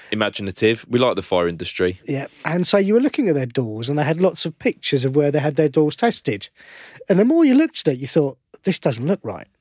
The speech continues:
Speaker 2: And you had things like pigs and goats in the background. And you turn around to them and
Speaker 1: We
Speaker 2: say,
Speaker 1: like a goat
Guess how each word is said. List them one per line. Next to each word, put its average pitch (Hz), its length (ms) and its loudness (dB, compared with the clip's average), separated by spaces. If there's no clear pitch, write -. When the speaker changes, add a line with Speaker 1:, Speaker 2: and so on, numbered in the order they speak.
Speaker 2:
And 151 200 -4
you 147 80 0
had 143 120 -2
things 143 240 -2
like 131 140 -2
pigs 127 380 -4
and 117 180 -8
goats - 360 -2
in 107 80 -8
the 123 40 -8
background. 101 580 -6
And 156 80 0
you 160 80 2
turn 175 260 4
around 139 200 0
to - 80 -8
them 127 60 -4
and 113 80 -4
Speaker 1:
We 101 40 4
Speaker 2:
say, 113 80 0
Speaker 1:
like 120 200 0
a 98 60 -4
goat 104 320 0